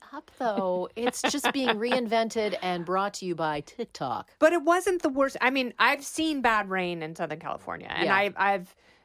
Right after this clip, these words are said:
Speaker 2: I've seen mudslides. I've seen entire canyons completely shut down for weeks at a
Speaker 1: Mm-hmm.
Speaker 2: time because there's really nothing they can do about it.
Speaker 1: Yeah.
Speaker 2: So it feels like it has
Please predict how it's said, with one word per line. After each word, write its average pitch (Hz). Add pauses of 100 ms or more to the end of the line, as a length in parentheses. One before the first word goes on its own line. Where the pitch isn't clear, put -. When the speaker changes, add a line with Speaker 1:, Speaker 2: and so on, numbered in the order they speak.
(280)
Speaker 2:
I've 185
seen 247
mudslides. 240
I've 196
seen 226
entire 226
canyons 220
completely 220 (220)
shut -
down 208
for 190
weeks 196
at 170
a 175
Speaker 1:
Mm-hmm. 156 (100)
Speaker 2:
time 254
because 180
there's 185
really 196
nothing 180
they 165
can 170
do 233
about 180
it. 165
Speaker 1:
Yeah. 156
Speaker 2:
So 233
it 226
feels 311
like 233
it 214
has 196